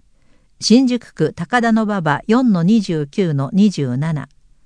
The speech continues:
現地集合解散です。講師、杉並区スケート連盟。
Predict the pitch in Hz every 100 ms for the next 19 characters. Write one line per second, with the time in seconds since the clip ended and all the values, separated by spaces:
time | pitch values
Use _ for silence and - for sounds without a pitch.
0 | - _ _ - _ _ 156 254 302 -
1 | - 170 208 208 196 180 - 160 196 214
2 | 190 165 165 - _ _ _ _ _ _
3 | _ _ _ _ _ - 269 160 - 71
4 | _ _ _ _ _ - 185 240 285 269
5 | 254 - 147 - 202 240 240 233 214 180
6 | 131 110 50